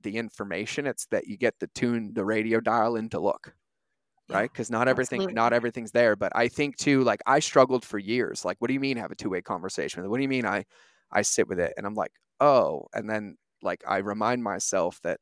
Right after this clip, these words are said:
Speaker 1: every one of us that's building a vision, it's never been built before. And yet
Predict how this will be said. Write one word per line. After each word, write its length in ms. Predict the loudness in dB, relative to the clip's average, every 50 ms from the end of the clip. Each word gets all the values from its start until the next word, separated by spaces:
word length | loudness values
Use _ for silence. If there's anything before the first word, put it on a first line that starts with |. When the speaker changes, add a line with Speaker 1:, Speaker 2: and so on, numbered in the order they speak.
| _ _ -2
Speaker 1:
every 220 | 0 2 2 2 2
one 180 | 2 2 2 2
of 100 | 2 0
us 160 | -2 -2 -2
that's 200 | -4 -6 -6 -4
building 360 | -4 -2 -2 -2 -4 -6 -8
a 40 | -6
vision, 420 | -4 -4 -4 -4 -4 -8 -10 -14 _ _ _ _ _ _ _ _ _ _ _ _ _ _ _ _ _ -12
it's 160 | -12 -10 -2 2
never 260 | 4 6 6 6 4
been 200 | 2 0 -4 0
built 240 | 2 4 4 4 2
before. 440 | -4 -6 -4 -4 -2 0 0 -2 -2
And 160 | -4 -6 -4 -2
yet 180 | -2 -2 -2